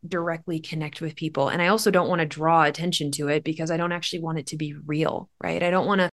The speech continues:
I have this sense of being and I'm trying to overcome it. I'm trying to prove to myself that I'm really blue instead of purple," right? So growing up with this sort of feeling, "I'm not quite fitting." And I know a lot of people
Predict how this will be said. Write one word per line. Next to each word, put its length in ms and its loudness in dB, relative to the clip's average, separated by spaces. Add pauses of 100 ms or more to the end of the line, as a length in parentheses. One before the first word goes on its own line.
(120)
I 80 -2
have 180 4
this 180 2
sense 240 0
of 120 0
being 220 2
and 80 0
I'm 100 -2
trying 240 0
to 80 2
overcome 520 -2
it. 120 -4
I'm 80 -2
trying 160 0
to 60 0
prove 480 0
to 80 -4
myself 540 -4 (320)
that 120 4
I'm 120 2
really 220 2
blue 460 2
instead 320 -2
of 140 -12
purple," 420 -10 (920)
right? 180 2
So 100 0
growing 380 4
up 100 -2
with 160 -4
this 200 0
sort 220 -2
of 100 -6
feeling, 500 -4
"I'm 80 -4
not 160 -2
quite 220 -8
fitting." 260 -4
And 80 -2
I 40 2
know 140 4
a 40 6
lot 160 6
of 60 -10
people 360 0